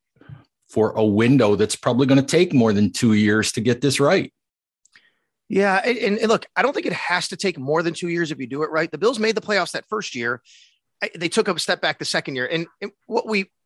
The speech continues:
Speaker 2: figure here in Buffalo is basically they didn't expect to make the playoffs the first year. I think what happened was it kinda went in reverse.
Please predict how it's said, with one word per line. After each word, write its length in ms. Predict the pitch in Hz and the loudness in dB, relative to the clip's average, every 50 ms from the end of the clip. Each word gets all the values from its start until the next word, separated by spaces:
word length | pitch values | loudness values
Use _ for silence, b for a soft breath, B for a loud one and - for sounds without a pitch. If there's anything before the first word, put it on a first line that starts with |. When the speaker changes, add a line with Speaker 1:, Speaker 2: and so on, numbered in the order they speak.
| _ _ | _ _
Speaker 2:
figure 300 | - - 208 185 156 165 | -10 -4 -4 -2 -2 -2
here 140 | 139 151 135 | -2 -2 -2
in 60 | 123 | 0
Buffalo 320 | 123 127 123 - 143 131 127 | -2 -4 -4 -4 -6 -6 -6
is 100 | 120 110 | -6 -4
basically 360 | 135 131 - - - 139 131 | -6 -6 -6 -6 -6 -6 -4
they 140 | 135 214 233 | -2 0 0
didn't 140 | 214 170 135 | 0 -2 -4
expect 320 | - - - 117 101 - | -6 -6 -6 -8 -8 -8
to 60 | - | -8
make 160 | 104 104 - | -10 -10 -10
the 60 | - - | -10 -8
playoffs 300 | - 117 107 101 98 - | -6 -4 -4 -4 -4 -6
the 60 | 101 | -8
first 260 | - 120 110 - - | -6 -6 -6 -6 -4
year. 100 | 113 117 | -4 -4
I 60 | 147 | -2
think 160 | - 196 165 | -2 -2 -4
what 80 | 160 139 | -4 -2
happened 300 | - 147 143 - 135 127 | -2 -2 -2 -2 -4 -6
was 120 | 113 107 | -6 -6
it 60 | 117 - | -8 -8
kinda 180 | 139 135 127 | -6 -6 -4
went 200 | 117 123 120 - | -4 -6 -6 -6
in 60 | 120 | -8
reverse. 420 | 117 107 98 120 110 98 - - | -10 -6 -4 -4 -4 -4 -6 -10